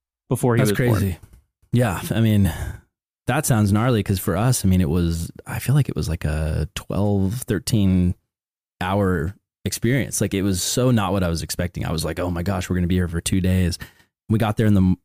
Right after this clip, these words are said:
Speaker 2: in the morning or the afternoon. I can't remember. My wife, if she's listening to this, and she's not, but if she was,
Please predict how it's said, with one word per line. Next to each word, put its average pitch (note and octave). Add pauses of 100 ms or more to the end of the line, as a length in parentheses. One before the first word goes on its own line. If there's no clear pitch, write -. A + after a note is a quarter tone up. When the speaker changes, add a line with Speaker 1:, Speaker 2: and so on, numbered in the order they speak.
(260)
Speaker 2:
in G2+
the F#2+
morning A#2
or G#2
the G2
afternoon. F#2+
I E2
can't F2
remember. E2+ (140)
My A#2+
wife, A#2+
if A2+
she's G2+
listening G#2
to G2
this, F#2+
and F#2+
she's F#2
not, E2+
but F#2
if F2+
she -
was, F2+